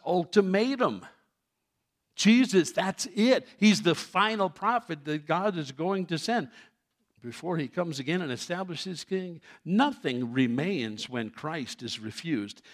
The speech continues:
No one else can be sent. Heaven itself can send no further messenger. If Christ be rejected, all hope is rejected.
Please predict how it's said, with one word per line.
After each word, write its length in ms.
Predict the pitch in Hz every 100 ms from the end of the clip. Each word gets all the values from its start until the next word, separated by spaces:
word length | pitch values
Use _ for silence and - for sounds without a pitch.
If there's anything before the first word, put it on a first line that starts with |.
| - _ -
No 200 | 135 156
one 280 | 160 156 151
else 440 | 139 147 151 -
can 240 | - 143
be 140 | 131 139
sent. 480 | - 233 269 101 - _ _ _ _ _ _
Heaven 320 | - 196 220 214
itself 680 | 196 - 247 226 117 - - _ -
can 180 | 175 156
send 480 | - 190 185 190 - _ -
no 420 | 156 185 185 156 _ _
further 460 | - 202 185 165
messenger. 640 | 160 190 185 170 143 120 - _ -
If 360 | 185 175 -
Christ 720 | - - 208 277 269 - - - - -
be 160 | 190
rejected, 800 | 165 165 131 214 262 - 175 170 - _ _ -
all 640 | 196 220 226 247 226 - _
hope 460 | - 277 302 - - - -
is 280 | 165 131 131
rejected. 920 | 135 120 143 107 - - 104 73